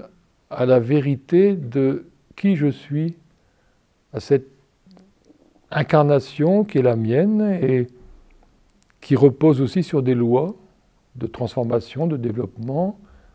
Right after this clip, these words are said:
dans un corps qui n'est pas seulement un corps objet, qui a sa place aussi, mais dans un corps qui est une manière d'être qui se, qui se cultive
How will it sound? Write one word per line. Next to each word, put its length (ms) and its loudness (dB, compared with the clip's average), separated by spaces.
dans 200 -4
un 120 -2
corps 580 2
qui 80 -6
n'est 100 0
pas 140 2
seulement 320 0
un 80 0
corps 220 0
objet, 500 0
qui 100 -6
a 40 -4
sa 160 -6
place 260 -6
aussi, 320 -4
mais 120 -4
dans 200 -4
un 80 -4
corps 320 -4
qui 80 -8
est 100 -6
une 140 -4
manière 320 -2
d'être 340 -2
qui 120 -8
se, 100 -12
qui 380 -12
se 160 -10
cultive 920 -2